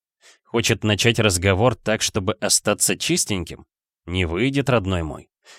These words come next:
Если хочешь выдвигать претензии, сначала скажи, откуда все узнал. Даже интересно, как будет выкручиваться.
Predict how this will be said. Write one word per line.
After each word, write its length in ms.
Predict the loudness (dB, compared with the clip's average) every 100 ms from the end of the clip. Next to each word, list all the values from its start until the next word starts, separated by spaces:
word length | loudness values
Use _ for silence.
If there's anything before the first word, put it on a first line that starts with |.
| -6
Если 280 | 0 2 2
хочешь 380 | 0 0 0 0
выдвигать 540 | 0 0 2 2 2
претензии, 640 | 0 0 2 0 2 0
сначала 480 | 2 0 0 2 4
скажи, 440 | 2 2 2 2 0
откуда 360 | 0 -2 -2
все 220 | -2 -2
узнал. 480 | -2 -2 -2 -4 -6 _ _ _ _ _ -2
Даже 280 | 0 2
интересно, 580 | 2 2 2 2 2 0
как 260 | 0 -2 -2
будет 300 | 0 0 0
выкручиваться. 800 | -2 2 0 0 -8 -8 -12